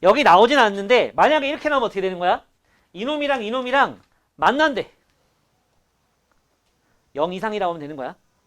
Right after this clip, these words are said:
판별식이 영 이상이라고 하면 된다고. 다시 얘랑 얘랑 서로 다른 두 점인지 뭔지 모르겠는데 만난대. 그러니까 만나지 않는다의 반대인 거지.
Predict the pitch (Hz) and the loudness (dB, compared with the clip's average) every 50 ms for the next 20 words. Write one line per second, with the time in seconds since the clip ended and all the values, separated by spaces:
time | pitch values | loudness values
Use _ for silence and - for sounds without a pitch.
0 | _ _ _ _ _ _ _ _ _ _ _ - 220 226 233 - 214 196 185 151 | _ _ _ _ _ _ _ _ _ _ _ -8 -4 -4 -4 -4 -4 -4 -2 -2
1 | 151 175 202 190 208 208 202 185 170 160 143 139 131 131 117 117 - 170 156 170 | -2 -2 -4 -6 -6 -6 -4 -4 -6 -6 -8 -10 -12 -12 -10 -8 -8 -8 -6 -6
2 | 190 220 262 _ _ _ _ _ _ _ _ - 165 196 226 269 269 254 226 240 | -8 -10 -10 _ _ _ _ _ _ _ _ -8 -4 -2 -2 -2 -2 0 0 2
3 | 262 247 190 151 - 269 285 285 214 190 185 208 214 - 165 165 202 208 196 196 | 2 2 0 -2 -4 -2 -2 -2 -2 -4 -6 -6 -8 -10 -10 -6 -6 -6 -6 -8
4 | 190 160 147 147 147 165 208 220 240 233 247 262 262 254 233 269 285 285 320 311 | -10 -12 -12 -10 -8 -8 -6 -4 0 2 2 2 2 0 -4 -4 -2 -2 0 0
5 | 269 240 202 196 196 247 269 175 156 196 233 262 233 208 139 104 _ _ _ _ | 0 0 -2 0 0 0 0 0 0 -2 -4 -4 -6 -6 -12 -16 _ _ _ _
6 | _ _ _ _ _ _ _ - 170 165 170 214 254 294 302 302 302 294 208 185 | _ _ _ _ _ _ _ -4 0 2 2 2 4 4 2 2 2 0 -2 -2
7 | 196 214 220 226 226 226 - - 170 180 202 220 208 180 160 127 117 104 | -2 -4 0 2 2 2 2 -2 -2 0 0 0 0 0 -4 -8 -10 -16